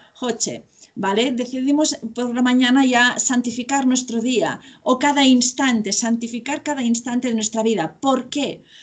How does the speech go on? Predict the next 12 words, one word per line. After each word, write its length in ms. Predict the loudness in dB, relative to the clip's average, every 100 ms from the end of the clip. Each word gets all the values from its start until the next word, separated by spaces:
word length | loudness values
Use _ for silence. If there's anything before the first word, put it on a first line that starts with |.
| _
Porque 280 | -4 -2 0
cuando 240 | 4 6
yo 160 | 6 4
decido 460 | 0 0 0 0 0
que 120 | 4
mi 120 | 6
vida 460 | 6 4 2 -6 -12 _ -4
sea 340 | 2 4 4
gestionada 800 | 2 -2 -2 0 2 4 4 2
desde 440 | 2 0 0 0
el 80 | 0
amor, 680 | 2 4 4 2 -2 -6